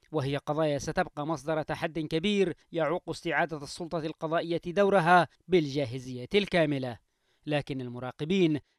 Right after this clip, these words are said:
ينظرون باهتمام كبير إلى هذا الاجتماع لما يحمل في دلالاته من معاني الإصرار على تأكيد حضور الدولة بكل مؤسساتها رغم بقاء الانقسام على حاله في هذه السلطة،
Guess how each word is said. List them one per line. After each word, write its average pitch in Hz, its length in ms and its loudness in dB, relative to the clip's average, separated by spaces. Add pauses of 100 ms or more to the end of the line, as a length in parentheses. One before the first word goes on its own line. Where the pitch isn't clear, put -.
ينظرون 156 520 2
باهتمام 165 520 -2
كبير 180 320 -2
إلى 160 280 -2
هذا 147 180 -4
الاجتماع 180 580 4 (140)
لما 175 260 2
يحمل 170 460 2
في 170 140 -8
دلالاته 165 580 0
من 165 120 -4
معاني 165 320 2
الإصرار 196 600 6
على 190 280 8
تأكيد 185 480 -2
حضور 175 220 -2
الدولة 196 480 4 (300)
بكل 131 380 -6
مؤسساتها 165 840 2 (180)
رغم 165 320 0
بقاء 165 320 0
الانقسام 170 540 -2
على 175 220 4
حاله 196 320 6
في 175 140 0
هذه 180 220 2
السلطة، 190 540 4